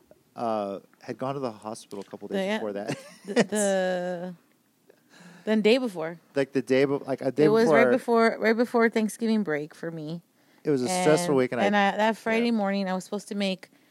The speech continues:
Speaker 2: green bean, I think it was a green bean casserole. No, broccoli and cheese casserole
Speaker 1: Yeah.
Speaker 2: for our school's, um, little, like, Thanksgiving thing for all the teachers.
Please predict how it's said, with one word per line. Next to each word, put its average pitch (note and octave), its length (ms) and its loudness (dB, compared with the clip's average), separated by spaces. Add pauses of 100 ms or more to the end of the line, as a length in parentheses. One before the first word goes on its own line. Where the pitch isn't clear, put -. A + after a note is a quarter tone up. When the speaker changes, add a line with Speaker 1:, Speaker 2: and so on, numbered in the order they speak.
(340)
Speaker 2:
green A#3 300 2
bean, A3 500 -6 (440)
I F#3 40 -8
think A3 120 -2
it - 20 0
was B3+ 100 0
a A#3+ 80 4
green G#3 200 0
bean A3 160 2
casserole. G#3+ 440 2
No, A#3 140 4
broccoli A#3+ 420 0
and A#3 80 -2
cheese A#3+ 220 -6
casserole F#3+ 560 2
Speaker 1:
Yeah. G3 380 -2
Speaker 2:
for G#3+ 280 10
our F#3+ 420 6 (100)
school's, G3+ 720 2
um, F3+ 300 2
little, F3+ 240 2
like, F3 360 -2 (400)
Thanksgiving F#3+ 680 0
thing F#3 400 0
for F3+ 220 0
all F3+ 140 4
the F3 80 2
teachers. F3 540 -2